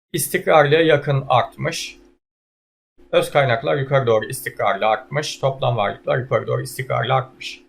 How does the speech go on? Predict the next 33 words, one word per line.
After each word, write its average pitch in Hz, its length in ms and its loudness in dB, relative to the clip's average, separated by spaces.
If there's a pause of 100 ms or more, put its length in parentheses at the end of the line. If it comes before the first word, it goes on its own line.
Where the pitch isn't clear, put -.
(400)
Geçmişten 151 540 2
günümüze 123 420 2
F 135 180 4
K'larına 113 440 2
baktığımızda 104 520 -2
bir 135 80 2
ara 123 180 4
üç 139 220 -10
F 104 180 2
K, 120 260 0 (380)
bir 180 160 6
buçuk 165 240 -4
F 127 220 4
K'ya 113 260 4
kadar 131 320 0
düştüğü 127 280 -2
olmuş. 113 340 2
Epey 139 220 -2
ucuzlamış 110 540 -4
zamanında. 101 720 -4 (320)
Şu 160 140 -2
anda 139 260 0
dört 131 240 2
buçuk - 240 -14
F - 180 0
K. 147 220 -4 (1300)
Bu 143 80 -2
hissenin 117 300 -4
de 139 140 -4
pahalı 123 280 2
olmadığını 127 480 -2
düşünmekteyim 113 680 -6
açıkçası. - 640 -8